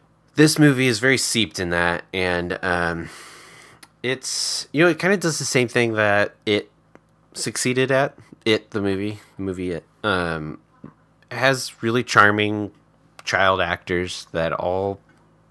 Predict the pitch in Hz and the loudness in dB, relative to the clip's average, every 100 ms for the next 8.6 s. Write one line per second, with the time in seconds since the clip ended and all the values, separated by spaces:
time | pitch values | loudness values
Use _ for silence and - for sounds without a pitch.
0 | _ - - - 110 95 95 - 87 85 | _ -20 -8 0 4 4 2 0 -2 0
1 | 90 87 87 87 85 76 76 - - - | 0 0 -2 -4 -4 -4 -6 -16 -20 -20
2 | - - - _ - - 90 85 82 92 | -20 -20 -20 _ -6 0 0 0 -2 2
3 | 90 90 90 90 78 78 82 87 - - | 2 4 4 4 2 4 4 2 -6 -20
4 | _ - 90 82 80 78 78 76 73 73 | _ -2 0 2 0 -2 -4 -4 -4 -6
5 | 73 71 73 - _ _ _ _ _ _ | -6 -8 -12 -16 _ _ _ _ _ _
6 | _ _ _ - - - _ _ _ _ | _ _ _ -18 -16 -18 _ _ _ _
7 | _ _ _ - 110 101 98 101 104 98 | _ _ _ 0 4 4 4 4 2 2
8 | 98 95 - 87 85 | 2 2 4 4 4